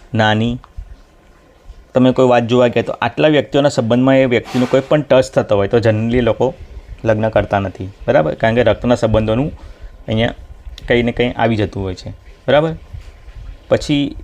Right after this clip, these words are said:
કેવા પ્રકારના લગ્ન? સમલોપ લગ્ન, અનુલોમ લગ્ન અને પ્રતિલોમ લગ્ન.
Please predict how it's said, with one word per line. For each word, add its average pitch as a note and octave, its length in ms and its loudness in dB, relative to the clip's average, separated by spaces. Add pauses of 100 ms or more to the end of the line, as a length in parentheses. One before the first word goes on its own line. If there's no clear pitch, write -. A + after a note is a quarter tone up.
(600)
કેવા C3 140 4
પ્રકારના B2 360 0
લગ્ન? A#2 240 0
સમલોપ C3+ 720 2 (100)
લગ્ન, B2 480 0 (160)
અનુલોમ C3 520 2
લગ્ન C3 280 0
અને B2+ 180 -4
પ્રતિલોમ A2 560 -2
લગ્ન. F2+ 280 -6